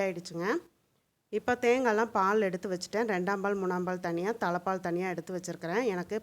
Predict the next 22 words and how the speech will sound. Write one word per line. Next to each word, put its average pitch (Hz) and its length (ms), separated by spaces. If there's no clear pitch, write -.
பப்படம் 220 400
வாங்கிட்டு 175 380
வந்தேங்க. 165 300
முதல்ல 254 360
புளி 254 220
தண்ணியை 233 240
தாளிச்சிடலாம். 185 720
மீனும் 294 360
பாருங்க 214 380
க்ளீன் 233 340
பண்ணி 202 180
எடுத்து 190 300
வச்சாச்சு. 185 500
இப்ப 208 180
ஃபஸ்ட்டு 208 320
புளி 254 220
தண்ணியை 220 240
தாளிச்சு 196 400
நம்ம 175 260
ரெடி 180 220
பண்ணிடலாம். 175 480
புளி 330 140